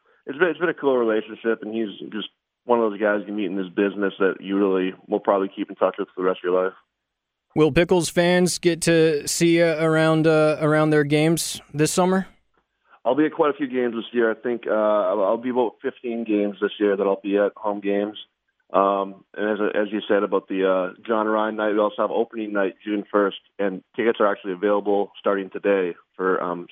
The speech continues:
Speaker 1: single game tickets, and they're available at Port-, portland pickles baseball dot com.
Speaker 2: portland pickles baseball dot com. John, thanks so much for joining us. As a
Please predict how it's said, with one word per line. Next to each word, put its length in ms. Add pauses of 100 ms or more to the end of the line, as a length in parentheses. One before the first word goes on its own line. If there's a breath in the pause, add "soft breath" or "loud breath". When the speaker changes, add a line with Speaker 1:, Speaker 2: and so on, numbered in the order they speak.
Speaker 1:
single 180
game 240
tickets, 300
and 60
they're 40
available 320
at 180
Port-, 300 (240)
portland 380
pickles 320
baseball 340
dot 200
com. 220 (600 soft breath)
Speaker 2:
portland 600
pickles 500
baseball 640
dot 360
com. 460 (540 soft breath)
John, 320
thanks 220
so 120
much 300
for 180
joining 380
us. 200
As 220
a 300